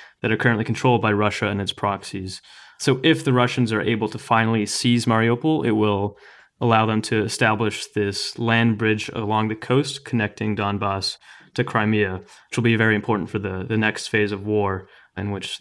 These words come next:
the Russians are preparing to launch this major offensive to take the Donbas.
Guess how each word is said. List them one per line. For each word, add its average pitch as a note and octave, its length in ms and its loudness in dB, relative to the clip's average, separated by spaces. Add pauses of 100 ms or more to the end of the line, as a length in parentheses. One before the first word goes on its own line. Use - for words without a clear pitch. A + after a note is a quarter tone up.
the A2+ 80 -4
Russians G#2 520 -4
are G2 380 -4
preparing G2 600 -4
to F#2+ 400 -6 (280)
launch A2 260 2
this A2+ 160 -4
major A#2+ 380 4
offensive G#2 680 -2
to - 80 -14
take - 240 -6
the - 60 -8
Donbas. F#2+ 500 -8